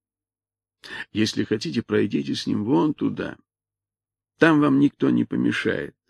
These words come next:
Этот кабинетик с диваном, верно, служил грандюкам и их дамам не для политических бесед. Были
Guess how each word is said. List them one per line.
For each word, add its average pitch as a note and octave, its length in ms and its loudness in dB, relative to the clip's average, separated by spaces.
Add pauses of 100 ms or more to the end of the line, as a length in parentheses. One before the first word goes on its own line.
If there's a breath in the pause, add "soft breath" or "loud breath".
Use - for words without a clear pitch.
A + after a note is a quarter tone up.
(800 soft breath)
Этот D3 260 4
кабинетик D3 640 2
с G2 160 -6
диваном, C3 480 2
верно, B2+ 300 2
служил B2+ 580 6 (680 soft breath)
грандюкам A#2+ 1200 2
и C#3+ 80 4
их A2+ 480 2
дамам C#3 560 4 (440)
не D#3+ 240 6
для D3 180 0
политических D3+ 920 -4
бесед. G2+ 460 -6 (1040)
Были F3+ 440 4